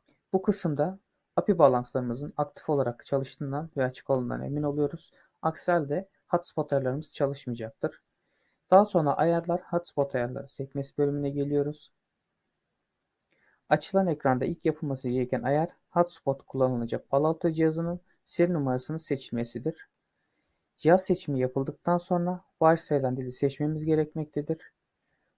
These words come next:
Bu ayar hotspot karşılama ekranındaki dil ayarlarını göstermektedir. Biz Türkçe olarak seçiyoruz. Daha sonra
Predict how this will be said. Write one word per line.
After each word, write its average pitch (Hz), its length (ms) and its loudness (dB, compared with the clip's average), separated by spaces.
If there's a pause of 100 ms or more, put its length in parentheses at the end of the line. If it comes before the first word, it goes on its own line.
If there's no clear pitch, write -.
(100)
Bu 185 100 12
ayar 156 340 8 (100)
hotspot 135 480 0
karşılama 147 600 -2 (240)
ekranındaki 123 580 -4
dil 151 180 2
ayarlarını 127 340 2
göstermektedir. 131 960 -4
Biz - 120 -18
Türkçe 160 340 -4
olarak 160 300 -2
seçiyoruz. 160 640 -6 (1000)
Daha 196 180 12
sonra 156 340 0